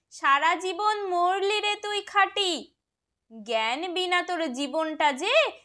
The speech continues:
চারি আনাই মাটি।" খানিক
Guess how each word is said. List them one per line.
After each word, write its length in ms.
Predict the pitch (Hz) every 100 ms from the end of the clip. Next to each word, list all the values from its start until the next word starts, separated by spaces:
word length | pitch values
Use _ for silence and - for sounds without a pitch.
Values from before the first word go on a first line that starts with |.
| _ _
চারি 760 | - 294 285 302 339 349 320 311
আনাই 400 | 285 277 269 247
মাটি।" 640 | 233 240 254 - 254 190 _ _ _ _ _ _ _ _ _ _ _ _
খানিক 520 | - 269 208 226 403